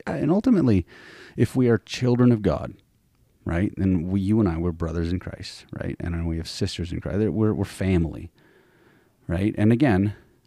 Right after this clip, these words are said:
our perception of family is very much determined by our upbringing. And so if we had douchebag brothers and sisters, we're gonna have skewed views of, of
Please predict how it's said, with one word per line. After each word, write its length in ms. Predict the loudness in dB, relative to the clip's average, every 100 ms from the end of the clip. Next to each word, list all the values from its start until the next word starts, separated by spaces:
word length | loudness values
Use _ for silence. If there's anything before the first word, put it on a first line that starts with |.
| _
our 240 | -4 -2 -2
perception 540 | -4 -4 -4 -2 -4
of 80 | -4
family 380 | -4 -4 0 0
is 120 | -2
very 260 | -2 -2 0
much 300 | 0 -2 -4
determined 680 | -8 -4 -2 0 0 -2 -8 _ -20 -20 _ -4
by 260 | -2 0
our 140 | 0 0
upbringing. 560 | -2 -2 -2 0 -2 -4 _
And 140 | -10 -4
so 120 | -4
if 140 | -2
we 120 | -4
had 280 | -2 -2 -2
douchebag 420 | -2 -4 -4 -8 -4
brothers 280 | -2 -2
and 100 | -4
sisters, 600 | -2 -4 -2 -6 -6 -14 -20 _ _ _ _ _ _
we're 180 | -4 -4
gonna 260 | 0 -2 -2
have 640 | -2 0 0 -4 -14 -20 -14
skewed 600 | -10 -10 -2 2 4 2
views 420 | 0 0 0 0
of, 280 | -2 -6 -16
of 500 | -6 -6 -6 -10 -20